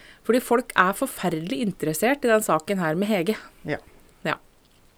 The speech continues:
Speaker 2: Og så vil jeg også bare få lov å dytte inn på noe helt annet. Noe som er mye koseligere. Nemlig Kristin.
Speaker 1: Ja.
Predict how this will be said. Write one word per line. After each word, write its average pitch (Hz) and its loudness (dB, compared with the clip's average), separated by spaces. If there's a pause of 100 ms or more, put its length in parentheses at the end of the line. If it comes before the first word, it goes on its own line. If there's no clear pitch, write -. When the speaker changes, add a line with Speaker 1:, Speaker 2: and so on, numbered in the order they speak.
(1400)
Speaker 2:
Og 190 -10
så 196 -6
vil 170 -4
jeg 170 0
også 156 -2
bare 147 0
få 151 -8
lov 135 -4
å 147 -2
dytte 151 -12
inn 147 -8
på 277 -8
noe 196 -6 (180)
helt 156 -4
annet. 156 -6 (1080)
Noe 165 -14
som - -12
er 160 -8
mye - -16
koseligere. 175 -10 (1120)
Nemlig 165 -8
Kristin. 285 -14 (1120)
Speaker 1:
Ja. 262 2